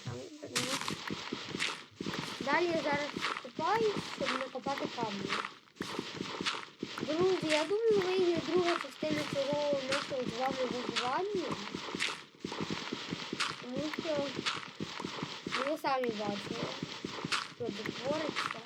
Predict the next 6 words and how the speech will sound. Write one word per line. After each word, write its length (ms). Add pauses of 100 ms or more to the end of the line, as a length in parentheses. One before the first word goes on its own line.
(1300)
Я 200
хочу 280
пройти 460
такий 320
Майнкрафт. 720 (340)
Так. 120